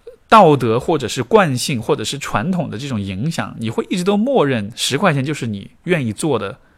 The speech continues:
愿意出的价格，你一直都默认你就是要无私的付出的，对吧？所以我觉得，我今天提出这样一种观念，是我觉得，嗯，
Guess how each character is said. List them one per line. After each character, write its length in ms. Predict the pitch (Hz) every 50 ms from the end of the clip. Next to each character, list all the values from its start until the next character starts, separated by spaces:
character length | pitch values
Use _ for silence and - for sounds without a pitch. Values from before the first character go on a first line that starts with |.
| _ -
愿 180 | - 202 180
意 60 | 143 117
出 200 | - - 156 143
的 100 | 120 101
价 240 | 135 131 131 110
格， 180 | 107 101 110 113
你 100 | - 113
一 80 | 123 170
直 80 | 196 226
都 100 | 247 262
默 260 | 269 285 302 247 180
认 240 | 160 139 120 110 110
你 120 | 104 98
就 160 | 92 - 254 226
是 100 | - 175
要 140 | 156 143
无 180 | 123 107 104 113
私 160 | - - 139
的 60 | 127
付 220 | 113 - - 135 113
出 220 | - - 127 117
的， 180 | 117 107 - - _ _ _ _ _ _ _ _ _ _
对 100 | - -
吧？ 220 | - - - - _ _ _ _ _ _ _ _ _ _ _ -
所 160 | - - 196
以 40 | 254
我 160 | 269 202 117
觉 140 | - - 117
得， 240 | 175 180 143 117 - - _ _ _ _ _ _ _ _ _ _ _ _ _ _ _ _ _ _ _ _ _ _ _ _ _ _ _ _ _ _ -
我 140 | 226 120 117
今 100 | - 220
天 60 | 240
提 160 | - - 170
出 80 | 190 208
这 100 | 208 214
样 100 | 170 143
一 40 | 127
种 160 | 110 98 98
观 160 | - 120 120
念， 160 | 127 120 101
是 200 | - - - 143
我 200 | 117 104 101 104
觉 180 | - - 98 104
得， 260 | 127 123 110 98 95 - _ -
嗯， 440 | - 104 95 92 92 92 92 95 120